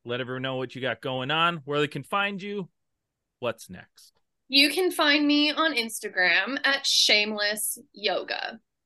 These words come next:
Speaker 2: C H E Y M L I S S. It is not phonetically correct. Find me, Shameless Yoga.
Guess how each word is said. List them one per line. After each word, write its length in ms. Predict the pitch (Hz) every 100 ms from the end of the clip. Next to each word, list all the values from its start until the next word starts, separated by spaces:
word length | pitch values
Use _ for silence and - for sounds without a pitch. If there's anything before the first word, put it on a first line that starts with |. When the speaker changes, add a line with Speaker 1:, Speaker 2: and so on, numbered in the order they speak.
| _
Speaker 2:
C 680 | - - 262 262 254 277 - _
H 460 | 202 190 180 - -
E 200 | 226 220
Y 420 | 220 175 123 147 - -
M 420 | 202 190 190 180 _ _ -
L 380 | 214 226 233 226
I 360 | 226 226 226 226
S 180 | 220 208 -
S. 200 | 196 196 -
It 80 | 226
is 100 | 202 196
not 440 | 220 240 247 254 - -
phonetically 460 | 247 226 - 214
correct. 540 | - 247 254 247 - -
Find 220 | 220 220
me, 280 | 220 214 220
Shameless 360 | 214 190 196 196
Yoga. 520 | 208 196 202 196 190